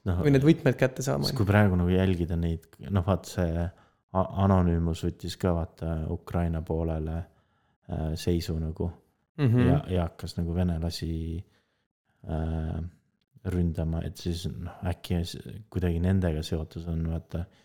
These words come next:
Speaker 1: igas-
Speaker 2: Et nad aitasid kaasa kuidagi leida neid, et
Speaker 1: Ei, noh,
Speaker 2: niisugused
Speaker 1: mitte just võib-olla nemad, on ju, aga, aga, noh.
Speaker 2: M-, mingi häkkerite kogukond äkki vihjas või kuidagi
Speaker 1: Kuna see on
Speaker 2: võib-olla,
Speaker 1: nagu
Speaker 2: jaa,
Speaker 1: nii
Speaker 2: jaa.
Speaker 1: aktiivseks läinud,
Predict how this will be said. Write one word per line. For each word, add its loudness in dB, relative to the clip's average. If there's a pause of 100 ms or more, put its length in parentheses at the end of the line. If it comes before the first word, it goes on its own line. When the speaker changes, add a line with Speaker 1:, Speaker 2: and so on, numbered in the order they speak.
(580)
Speaker 1:
igas- 2
Speaker 2:
Et 4
nad 10
aitasid 4
kaasa 4
kuidagi 2
leida 4
neid, -2
et 0
Speaker 1:
Ei, 8
noh, 10
Speaker 2:
niisugused 4
Speaker 1:
mitte 6
just 4
võib-olla 6
nemad, 8
on 2
ju, 4
aga, 2 (540)
aga, 2 (160)
noh. 2
Speaker 2:
M-, -4
mingi 10
häkkerite 6
kogukond 8
äkki -4
vihjas 4
või 4
kuidagi 4
Speaker 1:
Kuna 10
see 6
on 6
Speaker 2:
võib-olla, 8
Speaker 1:
nagu 10
Speaker 2:
jaa, 10
Speaker 1:
nii 10
Speaker 2:
jaa. 10
Speaker 1:
aktiivseks 4
läinud, 2